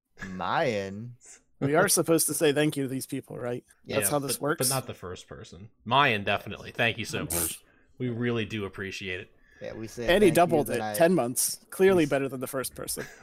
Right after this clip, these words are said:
Speaker 3: Yeah, because the
Speaker 1: <laughs>
Speaker 3: first
Speaker 1: We say
Speaker 3: person, even though they could have been subbing the entire time, wouldn't.
Speaker 1: Yeah, you say thank you, then we put our tits up against the camera,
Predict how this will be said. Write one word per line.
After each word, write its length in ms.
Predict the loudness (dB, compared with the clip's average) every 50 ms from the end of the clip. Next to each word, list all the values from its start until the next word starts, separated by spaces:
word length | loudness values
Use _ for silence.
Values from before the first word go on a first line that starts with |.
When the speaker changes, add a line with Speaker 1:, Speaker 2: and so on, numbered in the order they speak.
| -20 _ -16 -6
Speaker 3:
Yeah, 160 | -4 -2 -2 -2 -2 -4
because 220 | -2 -2 0 0
the 100 | -2 -2
Speaker 1:
<laughs> 0 |
Speaker 3:
first 240 | 0 2 2 2 2
Speaker 1:
We 20 | 2
say 80 | 2
Speaker 3:
person, 380 | 0 2 0 -2 -2 -2 -4 -6 -8 _
even 220 | -6 -4 -2 0 0
though 80 | 0
they 100 | 0 0
could 220 | -2 -2 -2 -2 0
have 80 | 0
been 100 | -2 -4
subbing 340 | -4 -2 -2 -2 -4 -4 -4
the 120 | -4 -6
entire 320 | -6 -6 -4 -2 -2 -2 -2
time, 460 | -2 -4 -6 -4 -4 -4 -6 -8 -10 -14 _ _ _ _ _ _ _ _ _ _ _ -20 _ _ -16 -14 -12 -6
wouldn't. 340 | -2 -2 -2 -2 -2 -6 -12 -16 -20 _ _ _ _ _ _ _ _ -20 -20 -20 -20 -20 _ _ _ _ _ _ _ _ _ _ _ _ _
Speaker 1:
Yeah, 60 | -20 -20 -20 _
you 120 | -16 -16 -12
say 200 | -6 -4 -4 -4
thank 340 | -4 -6 -8 -8 -8 -8 -6
you, 140 | -6 -6
then 160 | -4 -6 -6 -6
we 80 | -8
put 180 | -10 -10 -6 -4
our 120 | -4 -4
tits 280 | -4 -6 -10 -10 -8 -6
up 140 | -8 -8 -6
against 300 | -8 -10 -10 -12 -14 -16
the 80 | -20
camera, 580 | -16 -12 -10 -10 -10 -10 -10 -10 -10 -12 -12